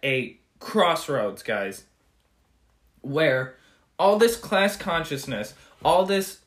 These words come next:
new knowledge of the world and, uh, of America as a whole can either turn to a hardened hatred, uh, that can lead towards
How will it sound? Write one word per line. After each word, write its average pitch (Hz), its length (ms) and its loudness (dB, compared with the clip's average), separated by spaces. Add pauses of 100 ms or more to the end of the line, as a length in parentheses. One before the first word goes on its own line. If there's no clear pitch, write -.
new 180 320 -4
knowledge 160 640 0
of 135 220 -2
the 143 100 -2
world 147 560 0 (220)
and, 135 180 -2
uh, 131 500 0
of 143 180 2
America 151 520 0
as 143 200 -2
a 123 60 0
whole 135 520 0 (220)
can 170 160 -2
either 151 420 -2
turn 147 360 -6
to 135 520 -6
a 131 100 -4
hardened 160 560 -2
hatred, 190 640 -4 (680)
uh, 123 380 4
that 135 240 0
can 139 180 -4
lead 143 240 -4
towards 147 420 0